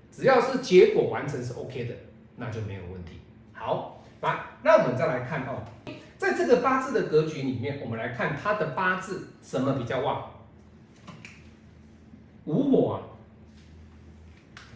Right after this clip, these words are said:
他的八字的午火比较旺。那既然八字的午火比较旺，那他将来适合走什么？财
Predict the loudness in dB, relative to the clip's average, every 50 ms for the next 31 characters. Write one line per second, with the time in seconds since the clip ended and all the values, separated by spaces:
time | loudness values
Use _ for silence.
0 | -20 -20 -20 -20 -10 0 2 4 6 6 6 6 6 4 4 2 0 2 2 2
1 | 4 4 4 2 2 2 -2 -2 -4 -6 -6 -6 -6 -6 -8 -10 -12 -16 -20 -20
2 | -20 -6 2 4 4 4 4 4 4 4 4 4 2 2 2 4 4 2 0 0
3 | 2 2 2 4 2 2 2 2 2 0 0 -2 0 0 0 2 2 0 -2 -4
4 | -8 -12 -14 -18 -10 -2 0 0 0 0 -2 -6 -12 -16 -18 -20 -20 -16 -8 -4
5 | -2 0 2 2 2 2 2 2 0 0 -2 -2 0 0 2 0 0 0 -2 -2
6 | -2 -4 -6 -8 -12 -14 -16 -20 -20 -20 -20 -20 -20 -20 -20 -20 -20 -20 -20 -20
7 | -20 -10 -4 0 2 4 4 4 2 -2